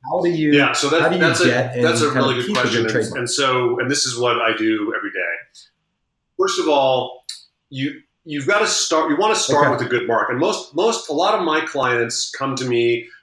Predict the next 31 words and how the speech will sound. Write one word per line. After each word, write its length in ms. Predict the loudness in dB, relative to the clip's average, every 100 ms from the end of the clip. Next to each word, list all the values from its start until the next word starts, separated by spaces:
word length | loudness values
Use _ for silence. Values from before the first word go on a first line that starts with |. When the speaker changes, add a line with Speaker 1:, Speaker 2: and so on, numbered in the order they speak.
| -6
Speaker 2:
when 140 | -2
they've 160 | 0 2
already 240 | 4 2
been 100 | 2
in 100 | 0
business 300 | 0 -2 -2
for 100 | -2
a 40 |
couple 220 | -2 -4 -2
of 60 |
years 640 | 0 0 0 0 -4 -8 -20 -10
and 440 | -4 -2 -2 -4 -6 -10 -14 -4
they, 680 | 0 2 2 0 -2 -4 -12 -6
they, 380 | -6 0 0 0
they, 140 | -2 -4 -4
they're 140 | -6
kind 260 | -2 -2 2
of 340 | 2 0 -4 -14 _ _ -6
pretending 600 | -4 0 0 2 2 2
that 160 | 0
they 80 | 0
don't 240 | 0 0 0
wanna 240 | 0 0
know, 340 | 2 2 2 0
but 120 | -2
they 100 | -2
know 180 | 0 0
there's, 280 | -2 -4 -6
there's 160 | -4 -4
something 260 | -4 -4
that, 180 | -4 -4